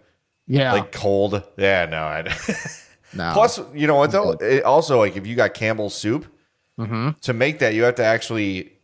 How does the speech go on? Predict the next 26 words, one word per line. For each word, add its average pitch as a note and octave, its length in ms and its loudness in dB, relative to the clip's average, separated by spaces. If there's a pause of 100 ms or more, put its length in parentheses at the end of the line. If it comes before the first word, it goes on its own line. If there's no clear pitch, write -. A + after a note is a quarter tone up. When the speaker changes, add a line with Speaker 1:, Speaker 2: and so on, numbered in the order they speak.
Speaker 2:
you G2 160 -6
dump B2+ 300 0
the B2 80 -4
can A#2 240 -2
in A2 60 -6
the G2 60 -2
pan, G#2+ 280 -4
then G#2+ 100 -6
you A2+ 60 -8
gotta G#2 260 0
add G#2+ 200 2
another, F#2 540 -4 (280)
you G2+ 180 -12 (260)
fill B2+ 280 2
the G#2+ 100 -4
thing A2+ 180 -4
with F#2 120 -4
water G#2 300 2
and F#2+ 80 -6
add G2 140 -2
the F2 80 -6
water. E2+ 480 -2 (640)
So - 140 -6
Speaker 1:
True. A2 100 4
Speaker 2:
that G2 180 0
real, A2 240 -4